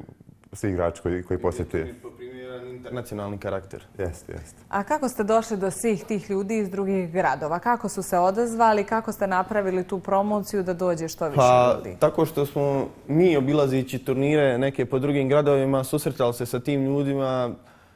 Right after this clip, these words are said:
Speaker 2: i pozivali ih, e, na, na, na naš turnir koji će biti tad i tad. E,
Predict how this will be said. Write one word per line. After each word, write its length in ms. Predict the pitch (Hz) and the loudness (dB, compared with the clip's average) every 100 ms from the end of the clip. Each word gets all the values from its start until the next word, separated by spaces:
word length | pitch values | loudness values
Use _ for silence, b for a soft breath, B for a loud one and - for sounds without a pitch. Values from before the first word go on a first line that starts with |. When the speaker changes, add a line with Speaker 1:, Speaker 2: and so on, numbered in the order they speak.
| - | -6
Speaker 2:
i 240 | 135 139 127 - _ | 0 0 0 -6 _
pozivali 580 | 139 131 151 139 120 110 | -2 2 4 4 4 -2
ih, 140 | - | -4
e, 240 | 117 113 98 - - 50 50 - - - - - - | -4 -4 -6 -12 -18 -20 -20 -20 -20 -20 -20 -20 -8
na, 180 | 123 127 | -4 -2
na, 140 | 131 | -2
na 120 | 123 | -2
naš 200 | 139 139 | 0 0
turnir 360 | - 143 147 139 | 0 0 0 0
koji 160 | 139 127 | 0 0
će 120 | 135 | 0
biti 480 | 139 135 127 120 127 - | 0 -2 -4 -4 -6 0
tad 200 | 131 123 | 2 2
i 80 | |
tad. 300 | 123 151 156 143 | 0 2 2 2
E, 280 | 139 135 | 2 2